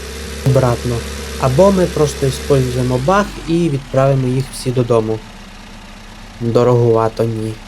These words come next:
Давайте потім спробуємо ще якось витягнути наш пікап. Так. Відкриваємо дверку, беремо колесо і попробуємо ще раз. Надіюсь, в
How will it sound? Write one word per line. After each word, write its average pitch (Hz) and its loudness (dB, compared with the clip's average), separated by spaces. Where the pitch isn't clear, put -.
Давайте 120 2
потім 113 0
спробуємо 139 4
ще 131 0
якось 123 -2
витягнути 120 -4
наш 120 -4
пікап. - -6
Так. 113 -4
Відкриваємо 123 2
дверку, 175 4
беремо 120 2
колесо 175 2
і 180 2
попробуємо 131 2
ще 117 -2
раз. - -8
Надіюсь, 139 4
в - -12